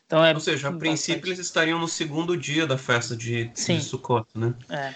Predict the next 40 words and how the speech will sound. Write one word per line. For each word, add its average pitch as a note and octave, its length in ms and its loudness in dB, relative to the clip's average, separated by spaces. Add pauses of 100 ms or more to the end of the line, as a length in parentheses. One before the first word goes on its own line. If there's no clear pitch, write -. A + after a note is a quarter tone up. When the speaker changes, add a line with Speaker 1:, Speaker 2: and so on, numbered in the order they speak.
Speaker 1:
exato. C#3+ 220 2
Speaker 2:
E, D3+ 120 0
e D#3 160 6
é, E3 300 6
e D#3 60 0
é E3+ 180 8
particularmente E3 720 -2
interessante F3 540 -4
a F3+ 60 -8
gente F3 200 -8
observar D#3 680 0
o, C#3 540 -2 (100)
a, B2 280 4
a C3 40 4
imagem C#3 840 2 (120)
que - 100 -2
aparece C#3 960 2 (100)
na B2+ 220 2
parede B2+ 580 0
pra, A2+ 500 -4 (140)
a, F2+ 140 -4
não C#3+ 220 0
aparece D3+ 280 0
uma D3+ 100 -2
imagem, A#2+ 380 2
né? B2+ 80 4
Mas C3+ 240 4
a D3+ 80 4
imagem D3 400 4
que E3 100 -2
é D#3 40 4
criada C#3 340 2
a - 20 0
partir C#3 280 -8
do D3 100 -8
que D3 140 -4
é - 20 -2
escrito C3+ 380 -6
na C3 100 0
parede, B2+ 560 0